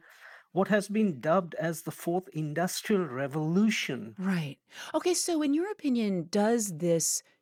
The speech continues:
Speaker 2: chips Act go far enough to prevent this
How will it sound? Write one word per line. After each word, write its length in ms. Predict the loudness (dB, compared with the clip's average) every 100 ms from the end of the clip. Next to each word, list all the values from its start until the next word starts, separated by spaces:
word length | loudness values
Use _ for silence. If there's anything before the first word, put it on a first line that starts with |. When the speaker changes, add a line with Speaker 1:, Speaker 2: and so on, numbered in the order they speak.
| _
Speaker 2:
chips 280 | 0 0 -2
Act 320 | -8 -10 -12 -4
go 140 | -4
far 400 | -4 -4 -2 0
enough 320 | 0 -2 -6
to 120 | -12
prevent 520 | -6 -4 -2 0 -2 -4 -14 -20 -20 _ -2
this 480 | 0 2 2 2